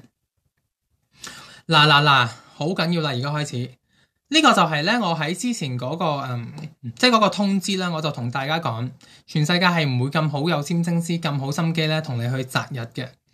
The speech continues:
OK，佢哋咪好簡單咯，同你講，哦，二零二一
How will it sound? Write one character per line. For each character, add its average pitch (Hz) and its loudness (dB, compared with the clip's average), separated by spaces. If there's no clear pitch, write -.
OK， 147 -2
佢 156 2
哋 185 4
咪 165 4
好 156 -2
簡 165 2
單 170 0
咯， 170 0
同 156 -4
你 127 -6
講， 143 -4
哦， 175 4
二 160 4
零 151 0
二 127 -2
一 180 0